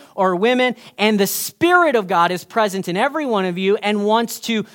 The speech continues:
loose you to do his work in the world,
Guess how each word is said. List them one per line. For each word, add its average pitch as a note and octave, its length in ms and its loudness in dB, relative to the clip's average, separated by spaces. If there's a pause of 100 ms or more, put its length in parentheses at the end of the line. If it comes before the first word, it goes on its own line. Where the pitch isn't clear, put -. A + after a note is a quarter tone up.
(120)
loose B3 520 0
you C#4 340 -2
to B3+ 180 -6
do B3+ 540 -4
his A#3+ 540 -2
work G#3+ 540 -4
in G3 300 -2
the F3 100 -4
world, C#3+ 460 -4